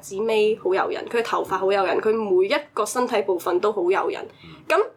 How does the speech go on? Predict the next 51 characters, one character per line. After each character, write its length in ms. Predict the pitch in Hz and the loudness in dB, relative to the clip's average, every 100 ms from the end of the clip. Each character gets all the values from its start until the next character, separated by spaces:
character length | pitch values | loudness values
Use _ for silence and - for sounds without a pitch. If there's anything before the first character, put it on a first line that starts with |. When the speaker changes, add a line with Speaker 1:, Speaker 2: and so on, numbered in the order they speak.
| _ | _
Speaker 1:
你 240 | - 208 208 | -2 0 2
噉 100 | 220 | 2
樣 120 | 269 330 | 2 2
覺 180 | 320 - | 0 -2
得， 200 | 262 240 - _ _ _ | -2 -2 -4 _ _ _
嗱， 220 | - 208 - - | -2 -2 -2 0
包 220 | 349 381 | 2 4
括 140 | 381 | 2
埋 160 | 226 196 | 0 2
個 80 | 214 | 4
女 140 | 214 | 4
性 180 | 247 220 | 2 0
可 100 | 277 | 2
能 120 | 233 | 2
自 100 | 190 | 4
己 80 | 208 | 2
都 120 | 247 | 2
噉 60 | 240 | 2
樣 140 | 208 220 | 2 2
覺 140 | 196 196 | 0 0
得 80 | 214 | 2
啦， 280 | 214 214 | 4 2
唔， 80 | 202 | 0
Speaker 2:
嗯。 440 | 208 190 208 196 202 | 0 0 2 2 4
Speaker 1:
唔 20 | |
理 160 | 196 226 | 4 4
咩 180 | 269 | 4
原 140 | 233 180 | 2 2
因 320 | 208 226 247 | 2 2 2
底 140 | 208 | 0
下 160 | 190 196 | 0 -2
致 200 | 190 196 | -2 -4
使， 300 | 190 190 196 - - | -2 0 -2 -2 -8
Speaker 2:
嗯。 100 | - | -2
Speaker 1:
噉 20 | 381 | 0
係 100 | 262 | 2
咪 140 | 208 | 2
就 120 | 196 190 | 2 0
justify 680 | 190 - 202 - 160 160 | 0 -2 -2 -6 -6 -6
到 240 | 170 180 202 | -2 2 4
你 140 | 196 190 | 4 2
要 100 | 185 | 0
包 220 | 226 214 | 0 0
到 60 | 185 | 0
佢 80 | 180 | -2
冚 220 | 196 196 | 0 2
一 40 | |
冚？ 340 | 226 - 165 107 - _ - - | 2 0 -4 -6 -14 _ -20 -4
定 160 | 294 294 | 0 2
還 220 | 254 214 | 2 0
是 100 | 208 | -4